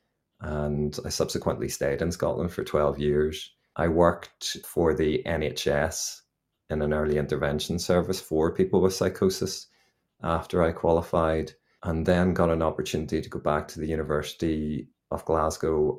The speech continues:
as a clinical research fellow, uh, which is an opportunity really to progress your research career. But I was able to focus on a clinical topic. And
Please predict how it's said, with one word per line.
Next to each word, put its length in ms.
as 120
a 60
clinical 460
research 560
fellow, 580
uh, 220
which 340
is 500
an 140
opportunity 640
really 440
to 720
progress 580
your 180
research 580
career. 600
But 400
I 260
was 480
able 280
to 100
focus 540
on 560
a 60
clinical 500
topic. 640
And 720